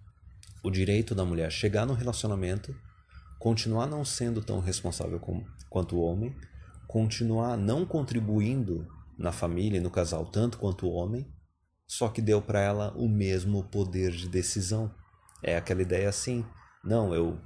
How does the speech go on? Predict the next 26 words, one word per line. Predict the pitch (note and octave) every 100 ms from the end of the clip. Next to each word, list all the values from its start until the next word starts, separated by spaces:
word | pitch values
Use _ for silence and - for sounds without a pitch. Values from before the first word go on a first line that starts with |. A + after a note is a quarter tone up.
| -
quero | - F2
um | F2+
cara | F2+ F2
que | -
esteja | - F2+
acima | F2+ - F#2+
de | F#2 G2+
mim, | G2 A2+
que | C3+
seja | - F#2 F2+
superior | - - A#2+ G2+ G#2
a | G#2
mim, | G2+
mas | B2+ A#2+ G#2
em | A#2
nenhum | A#2 A#2+ C#3
momento | E3+ C3 A2+ -
ele | B2+
pode | - A#2 B2
dizer | A2 G2 F2+ G2+
que | A2+
ele | B2
é |
superior | A2+ A2 A#2 G2+ G#2+
a | C3
mim", | A2+ A2+